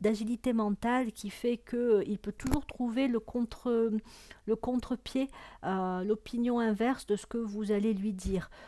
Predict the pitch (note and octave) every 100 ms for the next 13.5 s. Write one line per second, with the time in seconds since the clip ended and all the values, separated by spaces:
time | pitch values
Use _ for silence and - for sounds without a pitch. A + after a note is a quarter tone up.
0 | - F#3+ F#3+ - F#3+ - A3 G#3 A3+ -
1 | A3 A3 G#3+ B3+ B3+ A3 G3+ A#3 G#3+ -
2 | - B3+ B3 - A#3+ G3+ A3 C4+ C#4+ -
3 | F#3 G3+ A3+ A#3 G#3+ A#3+ - A#3+ A#3+ A3
4 | A3 - G#3 G3 F#3+ F3+ - - - -
5 | - E3+ D#3+ A3 C#4+ C4+ A3+ - A3 G3+
6 | A3+ G3+ F#3 F#3 F#3+ F#3+ B3 C#4 - G#3
7 | F#3 - G#3 F#3+ - - A#3 G#3+ - -
8 | F#3+ - F#3+ F3+ E3 B3+ D4 - - -
9 | G#3+ A3+ A#3 A#3+ C4 C#4 A#3 A#3+ G#3 G#3
10 | F#3 G#3 A3+ A3 - A3+ G#3 G#3+ G#3+ A#3+
11 | A3+ A3 G#3 - B3+ B3 - A3+ A3+ F#3
12 | F3 F#3+ F#3+ G3+ G3+ G3+ - G#3 G#3+ A#3
13 | A3+ - G3+ F#3+